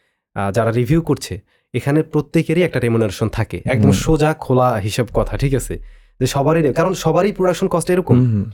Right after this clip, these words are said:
Speaker 1: তো তাদের তো চলতে হবে। এখানে ব্র্যান্ড ওই ফোনটা বিক্রির জন্য কিন্তু আসে না। আমি আরো একবার বলছি যে ব্র্যান্ড ওই একটা ফোন বিক্রি করে তার হবে না। সে
Speaker 2: হুম,
Speaker 1: যেটা
Speaker 2: হুম।
Speaker 1: চায় তার টোটাল ব্র্যান্ড ইমেজটা ক্রিয়েট হোক,
Speaker 2: হুম।
Speaker 1: ওইটার জন্যই আসে। That's why সবাইকেই,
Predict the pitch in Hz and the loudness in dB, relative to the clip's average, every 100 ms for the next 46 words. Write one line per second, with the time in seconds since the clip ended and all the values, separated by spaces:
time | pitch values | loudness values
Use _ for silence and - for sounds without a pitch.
0 | - _ 160 170 180 190 240 233 220 127 | -14 _ -4 0 0 0 0 0 0 -2
1 | 90 - _ _ _ - 139 180 131 120 | -4 -10 _ _ _ -2 0 2 2 2
2 | 147 170 170 170 175 190 190 190 202 139 | 2 0 0 -2 -2 -2 -2 0 0 0
3 | 123 98 - 101 113 120 123 120 101 95 | 0 -2 -2 0 2 2 2 0 -4 -6
4 | 135 135 104 110 113 139 151 139 143 - | -6 -4 -2 0 0 0 2 0 0 -4
5 | 156 156 139 131 151 180 131 - 104 92 | -2 0 -2 -4 -2 0 0 0 -4 -2
6 | 101 85 - 113 113 104 - 180 240 117 | -4 -4 0 4 4 4 2 0 0 0
7 | 117 - _ _ - 403 208 208 127 127 | -2 -6 _ _ -2 0 0 -2 0 0
8 | 127 131 135 135 135 - 135 120 - 92 | 2 2 2 0 -6 -2 -2 0 -2 -6
9 | - 110 101 95 98 _ - 156 170 160 | 0 2 4 0 -4 _ -2 0 2 2
10 | 147 135 120 123 202 120 117 - 156 165 | 2 2 2 -2 -2 0 -2 0 -2 -2
11 | - 120 131 139 - 220 | -2 0 0 0 -2 -2